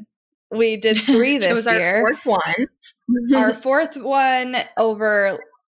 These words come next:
Speaker 1: I mean, just about a year period, because we did one
Speaker 2: Yeah.
Speaker 1: last November and then three in the calendar year of twenty nineteen. And we saw ten percent of our total revenue in October was from the summit.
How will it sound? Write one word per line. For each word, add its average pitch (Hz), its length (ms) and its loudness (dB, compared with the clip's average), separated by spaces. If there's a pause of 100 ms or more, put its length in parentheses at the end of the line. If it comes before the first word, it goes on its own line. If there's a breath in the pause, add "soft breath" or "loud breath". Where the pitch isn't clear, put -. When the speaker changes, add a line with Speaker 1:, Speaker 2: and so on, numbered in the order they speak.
(160)
Speaker 1:
I 262 60 -2
mean, 262 200 0
just 285 260 -2
about 220 220 0
a 185 60 -6
year 190 240 -2
period, 165 580 0
because 165 480 -4
we 185 120 0
did 196 180 -2
one 208 80 0 (160)
Speaker 2:
Yeah. 190 60 -4
Speaker 1:
last 175 340 -4
November 190 460 0
and 202 180 -2
then 175 160 -6
three 208 640 0
in 196 220 -4
the 180 100 -4
calendar 185 420 -2
year 175 240 0
of 165 100 -2
twenty 175 280 -4
nineteen. 175 580 -4 (640 loud breath)
And 233 580 -2 (1120)
we 269 220 -2
saw 247 400 0
ten 330 460 -2
percent 269 680 -2
of 233 240 0
our 208 300 0
total 247 440 -2
revenue 208 800 0 (100)
in 196 380 -2
October 196 760 0
was 196 280 -2
from 190 400 -2
the 185 140 -2
summit. 170 420 -2